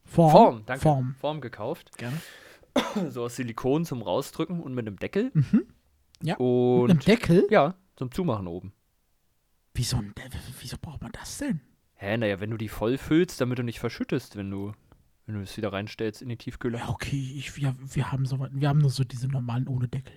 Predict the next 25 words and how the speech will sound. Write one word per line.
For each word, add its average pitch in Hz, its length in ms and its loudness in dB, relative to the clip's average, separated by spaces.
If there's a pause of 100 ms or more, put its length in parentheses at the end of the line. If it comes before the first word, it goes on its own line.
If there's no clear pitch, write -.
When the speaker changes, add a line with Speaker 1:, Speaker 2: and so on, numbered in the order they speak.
Speaker 1:
Ah, 214 220 2
okay, 170 240 6
ja, 254 180 8 (200)
gut, - 320 0
macht 208 140 4
ja 117 60 -2
Speaker 2:
Ja, 101 80 0
Speaker 1:
nix. 120 100 2
Speaker 2:
aber 123 80 4
wenn 143 60 4
du 135 60 4
die 139 140 4
Speaker 1:
Ja, 170 120 8
Speaker 2:
komplett 139 220 6
Speaker 1:
okay. 277 100 2
Speaker 2:
voll 107 200 -2
machst, - 540 -4 (140)
dann 101 160 -4
verschüttest - 440 -8
du 123 60 0
ja 92 160 -2
Wasser. 87 360 -10
Das 82 120 -18 (120)
ist - 100 -20
halt - 240 -18